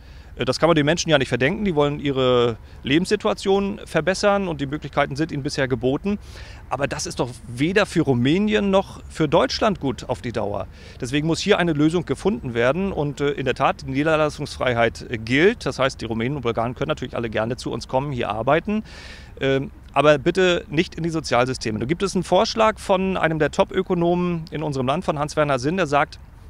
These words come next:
man könnte es ja so regeln, dass die Sozialleistungen, äh, nur aus dem Herkunftsland bezahlt werden könnten.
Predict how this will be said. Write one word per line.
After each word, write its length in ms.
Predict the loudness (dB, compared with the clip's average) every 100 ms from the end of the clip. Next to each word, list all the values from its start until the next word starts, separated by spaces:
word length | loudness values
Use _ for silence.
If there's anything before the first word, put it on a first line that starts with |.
| -6
man 100 | 0
könnte 220 | 0 0
es 120 | 0
ja 100 | 0
so 180 | 4 2
regeln, 420 | 2 2 2 0 -8 -20 -20 -20 -20 -20 -20 -12 2
dass 320 | 2 2 -6 -8
die 140 | -4
Sozialleistungen, 960 | -2 4 6 6 6 4 0 0 0 -4 -8 -20 -16 -2
äh, 80 | 2
nur 180 | 2
aus 120 | 2 -2
dem 240 | -4 -6 0
Herkunftsland 920 | 0 0 0 -2 -2 -2 0 -2 -8 -10
bezahlt 480 | -8 -2 -2 -2 -6
werden 320 | -6 -6 -10 -14 -4
könnten. 440 | -2 -2 -8 -14